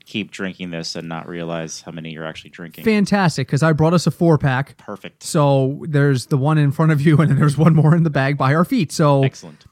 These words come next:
Speaker 2: unless the cat wants one, if Fiona comes up here, will Fiona drink a beer with us?
Speaker 1: She'll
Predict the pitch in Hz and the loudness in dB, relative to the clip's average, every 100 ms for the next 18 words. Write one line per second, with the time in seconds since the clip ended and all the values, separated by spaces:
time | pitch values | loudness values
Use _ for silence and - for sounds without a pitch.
0 | - 156 160 160 - 202 196 143 131 139 | -2 0 2 -2 0 2 2 0 0 0
1 | 131 - 359 254 165 143 127 135 117 110 | -2 0 0 2 2 2 0 0 -2 -2
2 | 180 233 233 254 240 277 294 349 - _ | -2 -2 -4 -6 -6 -4 -4 -6 -10 _
3 | _ _ - - 120 135 131 | _ _ -18 -10 -8 -6 -8